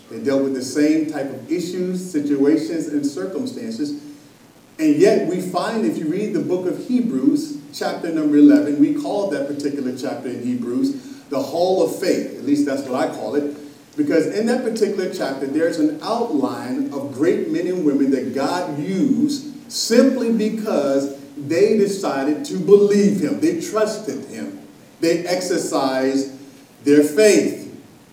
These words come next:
They weren't perfect people. Yes, Rahab, you remember, she was a harlot, but God used her.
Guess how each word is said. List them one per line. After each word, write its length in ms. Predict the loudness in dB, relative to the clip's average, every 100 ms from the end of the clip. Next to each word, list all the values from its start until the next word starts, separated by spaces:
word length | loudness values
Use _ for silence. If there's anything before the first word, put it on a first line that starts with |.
| -20 _ -20 -20 -20 -20 -10
They 80 | 2
weren't 340 | 4 4 2
perfect 380 | -2 -2 -4 -6
people. 480 | -6 -4 -4 -6 -12 -18 -10
Yes, 720 | 0 2 2 0 -6 -8 -12 -20 -20 -8
Rahab, 680 | 2 2 2 2 0 -2 -4
you 160 | 0 2
remember, 360 | 4 4 2 -2
she 140 | -2
was 160 | 0 0
a 60 |
harlot, 560 | -4 -6 -6 -4 -6 -8 -12 -14 -14 -20 -20 -12
but 160 | -8 -4
God 360 | -2 -2 -2
used 340 | -2 -2 -2 -8
her. 160 | -12